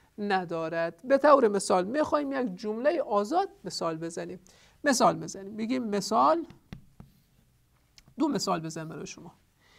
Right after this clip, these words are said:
یک، حقوق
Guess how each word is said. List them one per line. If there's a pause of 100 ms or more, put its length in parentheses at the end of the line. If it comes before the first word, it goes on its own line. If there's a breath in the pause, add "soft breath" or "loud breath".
(460 soft breath)
یک، (3000)
حقوق